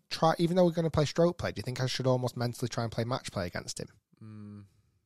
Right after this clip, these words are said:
Speaker 2: Maybe, actually, yes.
Speaker 1: I feel like that help,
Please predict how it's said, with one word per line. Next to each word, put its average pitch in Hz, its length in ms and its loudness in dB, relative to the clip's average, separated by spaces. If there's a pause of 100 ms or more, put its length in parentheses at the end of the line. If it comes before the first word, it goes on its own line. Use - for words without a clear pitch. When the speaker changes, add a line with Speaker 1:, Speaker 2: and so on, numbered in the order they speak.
(2750)
Speaker 2:
Maybe, 101 320 -2
actually, 98 380 -6
yes. - 440 -8
Speaker 1:
I - 60 -8
feel 160 340 4
like 127 200 2
that 107 120 -2
help, 104 280 -4